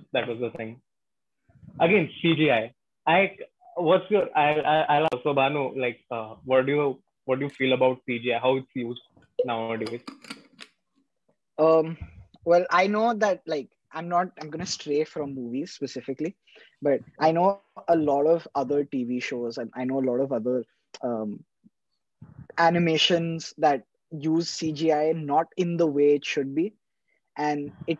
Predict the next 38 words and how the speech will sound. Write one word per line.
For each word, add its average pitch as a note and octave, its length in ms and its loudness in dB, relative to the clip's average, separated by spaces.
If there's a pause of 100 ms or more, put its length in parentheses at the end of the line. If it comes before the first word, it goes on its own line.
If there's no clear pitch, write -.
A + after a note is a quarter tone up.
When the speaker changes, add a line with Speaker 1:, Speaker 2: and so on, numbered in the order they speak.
Speaker 2:
can F3+ 280 4
be A#3+ 140 4
upsetting F3+ 560 0
at D3+ 160 -8
times, D3 360 -6 (440)
but, D3 240 0
like, D#3 260 2
I E3+ 80 6
feel F#3+ 200 2
like G#3+ 260 2 (180)
it's E3 200 -4
just F3+ 260 -4
a G3+ 80 0
faster C#3 480 -6
way B2+ 360 -8 (300)
to D3+ 80 -6
get C3+ 320 -4
shit A2+ 300 -10
done. A2 240 -10 (720)
And D#3+ 180 2
it's - 260 -6
not F3 260 4
exactly D3+ 440 2
the C3+ 120 -4
best A2+ 300 -6
way G2 200 -8
in C#3 180 0
my A2+ 240 -4
eyes. - 200 -12
It's C3 180 -4
just D#3 240 0
a C#3+ 60 -4
faster - 380 -6
way. - 160 -12 (140)
That's B2 220 -8
all. - 100 -12 (880)
Speaker 1:
I F3 220 2
feel A3 220 -2